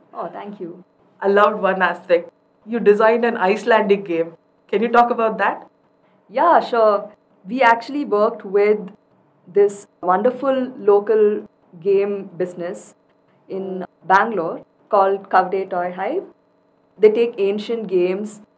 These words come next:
Speaker 1: mostly Indian games, and then they reinvent it and they create awareness, they organize play sessions, and they also sell these games.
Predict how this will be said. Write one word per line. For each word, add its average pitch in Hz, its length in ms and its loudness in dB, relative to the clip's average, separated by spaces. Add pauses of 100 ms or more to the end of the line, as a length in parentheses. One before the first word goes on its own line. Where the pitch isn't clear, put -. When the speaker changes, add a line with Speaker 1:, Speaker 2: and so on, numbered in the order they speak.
(400)
Speaker 1:
mostly 214 280 -6
Indian 214 420 0
games, 180 440 -4
and 196 180 -6
then 190 120 -4
they 190 120 0
reinvent 185 540 -6
it 190 180 -6
and 185 180 -8
they 180 60 -6
create 180 300 -8
awareness, 214 640 -4
they 185 260 -6
organize 175 480 -8
play 233 200 0
sessions, 185 480 -6
and 180 180 -12
they 175 60 -6
also 170 280 -6
sell 170 320 -4
these 160 200 -10
games. 160 380 -18